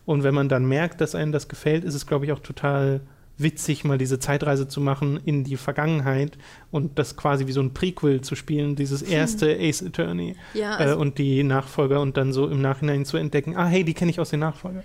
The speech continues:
Speaker 2: Also ich glaube, ich weiß, bevor Spirit of Justice rauskam, gab es, soweit ich weiß, eine Demo.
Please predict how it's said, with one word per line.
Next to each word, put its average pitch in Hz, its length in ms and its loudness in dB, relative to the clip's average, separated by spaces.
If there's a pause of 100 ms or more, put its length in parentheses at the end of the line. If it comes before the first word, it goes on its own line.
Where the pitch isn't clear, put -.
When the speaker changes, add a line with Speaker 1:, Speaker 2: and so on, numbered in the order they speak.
(140)
Speaker 2:
Also 202 200 -2
ich - 240 -10
glaube, 208 760 -2
ich - 100 -14
weiß, 202 260 -2
bevor 214 420 -4
Spirit 208 260 -4
of - 100 -8
Justice - 380 -12
rauskam, 240 600 -8
gab 220 200 -4
es, 214 100 -10
soweit 208 280 -4
ich 202 100 -14
weiß, 196 280 -6
eine 185 220 -8
Demo. 202 640 -6